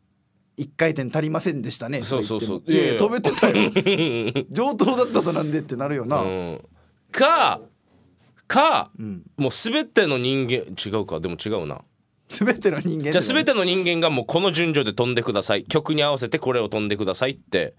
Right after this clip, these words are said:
Speaker 1: あー。
Speaker 2: あの、協定パターンなのかもしれんし。
Speaker 1: え？決めてしまえばいいってこと？
Speaker 2: っていう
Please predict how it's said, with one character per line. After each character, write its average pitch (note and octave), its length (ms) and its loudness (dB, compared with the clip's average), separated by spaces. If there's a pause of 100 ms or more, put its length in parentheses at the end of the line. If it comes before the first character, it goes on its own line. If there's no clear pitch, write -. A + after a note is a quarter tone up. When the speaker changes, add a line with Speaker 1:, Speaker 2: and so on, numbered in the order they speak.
Speaker 1:
あ C#3+ 840 2
ー。 - 20 2
Speaker 2:
あ - 40 0
の、 A#2+ 40 -2
協 E3+ 240 0
定 E3 180 0
パ D3+ 140 2
タ D#3 120 4
ー B2+ 80 2
ン - 20 -2
な F#2 80 -2
の E2+ 80 -4
か E2+ 80 -6
も D#2+ 60 -4
し D#2 120 -8
れ C#2+ 60 -6
ん C2 60 -12
し。 - 200 -16 (800)
Speaker 1:
え？ G#3+ 320 2 (540)
決 D3+ 160 -2
め A3+ 80 0
て A#3 80 -2
し - 80 -2
ま G#3 80 2
え - 20 2
ば A#2 80 -6
い F3+ 160 2
い - 20 -2
っ - 40 -16
て B2+ 100 -4
こ F#2+ 80 -6
と？ A2 100 -12
Speaker 2:
っ - 40 -16 (540)
て B3+ 100 6
い C4 100 4
う E3+ 220 -2